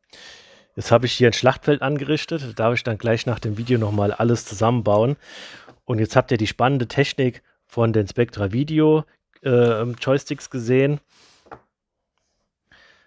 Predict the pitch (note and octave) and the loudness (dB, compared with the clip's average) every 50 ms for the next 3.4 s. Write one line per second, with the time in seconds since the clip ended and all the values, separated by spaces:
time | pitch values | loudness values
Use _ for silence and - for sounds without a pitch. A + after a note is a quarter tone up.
0 | _ _ _ - E3+ D#3+ - - C3 A#2+ - - A#2+ A#2+ C#3+ E3+ F3+ F3+ - - | _ _ _ 2 2 4 4 0 -2 -2 -2 0 2 4 4 4 2 -2 -8 -12
1 | - - A#2+ C#3+ - - D3 B2+ - A#2+ A#2 C3+ - - - G#2 G#2 - - - | -4 -2 0 0 0 -2 -6 -6 0 0 0 0 0 -4 -10 -14 -14 -14 -16 -20
2 | - _ _ _ _ _ _ - - B2+ C3 B2+ A#2 - C3 B2+ C3 B2 - - | -20 _ _ _ _ _ _ -6 -2 0 0 0 0 0 -2 -2 -2 -2 0 2
3 | B2 B2+ B2+ B2 A2 G#2+ B2 C#3+ | 2 2 2 2 0 2 2 0